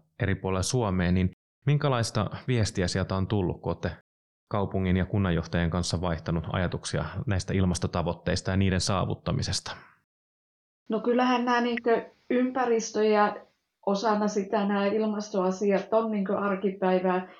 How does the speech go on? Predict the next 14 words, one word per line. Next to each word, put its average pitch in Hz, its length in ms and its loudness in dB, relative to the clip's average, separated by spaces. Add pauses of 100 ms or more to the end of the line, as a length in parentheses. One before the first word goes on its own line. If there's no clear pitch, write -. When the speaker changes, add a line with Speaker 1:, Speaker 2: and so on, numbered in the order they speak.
(200)
Speaker 2:
meille 190 280 2
kuntajohtajille 226 1120 2
ja 196 140 2 (480)
kaikille, 233 500 0
jotka 208 300 0
kuntien 220 480 -2
kanssa 196 340 -2
on 190 120 2
tekemisissä, 214 800 -2
ja 202 120 2
erityisesti 208 500 -2
tietenkin 247 400 -2
meidän 214 280 -2
palvelutuotannolle. 185 1300 -2